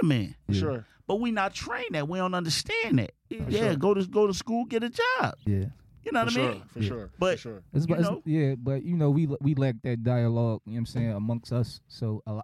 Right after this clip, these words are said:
Speaker 3: I mean, it's not enough.
Speaker 1: Yeah.
Speaker 3: It's not
Speaker 2: It's
Speaker 3: enough
Speaker 2: not
Speaker 3: that
Speaker 2: enough of us
Speaker 3: conversation.
Speaker 2: that
Speaker 3: It's
Speaker 1: I
Speaker 3: not
Speaker 1: mean
Speaker 3: en-, enough people. I could say pouring into that. I mean, that, just that, that one thing, just economics. So that's why we, we struggle with that. But, um, how long you been in the, like, the furniture business?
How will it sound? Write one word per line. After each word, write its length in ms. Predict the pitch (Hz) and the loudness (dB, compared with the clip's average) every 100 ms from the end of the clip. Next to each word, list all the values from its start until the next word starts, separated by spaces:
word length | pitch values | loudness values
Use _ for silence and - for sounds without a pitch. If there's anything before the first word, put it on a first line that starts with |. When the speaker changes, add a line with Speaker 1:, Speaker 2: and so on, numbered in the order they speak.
| - | -4
Speaker 3:
I 80 | 156 | -2
mean, 220 | 175 147 | 0 2
it's 120 | 135 | 2
not 120 | 165 | 4
enough. 240 | 139 156 120 | 4 6 4
Speaker 1:
Yeah. 180 | 110 156 | 4 4
Speaker 3:
It's 80 | |
not 100 | 175 | 4
Speaker 2:
It's 100 | 151 | 4
Speaker 3:
enough 80 | 160 | 4
Speaker 2:
not 60 | 151 | 4
Speaker 3:
that 60 | 147 | 4
Speaker 2:
enough 180 | 160 | 4
of 60 | 151 | 4
us 40 | 139 | 4
Speaker 3:
conversation. 280 | 147 143 | 2 0
Speaker 2:
that 80 | 139 | -2
Speaker 3:
It's 60 | 131 - 135 | -6 0 2
Speaker 1:
I 40 | 147 | 4
Speaker 3:
not 140 | 185 | 6
Speaker 1:
mean 100 | 175 202 | 4 2
Speaker 3:
en-, 80 | |
enough 240 | 160 190 - | 4 4 4
people. 380 | 214 180 160 - _ _ _ _ _ _ _ _ _ _ | 2 2 0 -2 _ _ _ _ _ _ _ _ _ _
I 60 | - | -2
could 140 | 220 | 0
say 300 | - 214 185 165 - | 2 2 2 -2 0
pouring 300 | 226 214 180 | 4 4 2
into 220 | 165 147 | 2 0
that. 160 | 123 110 - | 0 0 -2
I 40 | 135 | 0
mean, 220 | 131 123 | 2 2
that, 160 | 127 117 - | 2 -2 -4
just 200 | 120 123 | -2 0
that, 180 | 127 113 - _ | 2 0 -4 _
that 200 | 127 117 | -2 2
one 180 | 120 120 | 4 2
thing, 220 | - 110 | 2 -2
just 180 | 113 - | 0 -2
economics. 540 | 135 120 120 104 - - | -2 0 0 -2 -8 -10
So 260 | 139 113 - _ _ _ | -6 -6 -8 _ _ _
that's 180 | 135 139 | 0 2
why 160 | 131 117 | 4 4
we, 200 | 113 117 | 2 2
we 100 | 120 | 0
struggle 320 | - 143 120 | 2 2 4
with 140 | 117 110 | 2 2
that. 220 | 110 107 | -2 0
But, 180 | 113 - | 0 0
um, 340 | 123 117 113 - - - - - _ | 0 0 -2 -8 -18 -20 -20 -20 _
how 100 | - | 0
long 180 | 190 196 | 2 4
you 100 | 185 | 2
been 120 | 170 | 0
in 80 | 175 | 0
the, 60 | 151 | -2
like, 180 | 147 143 | -4 -4
the 60 | |
furniture 360 | - 170 151 135 | -2 0 2 2
business? 340 | 127 110 92 | 2 0 -4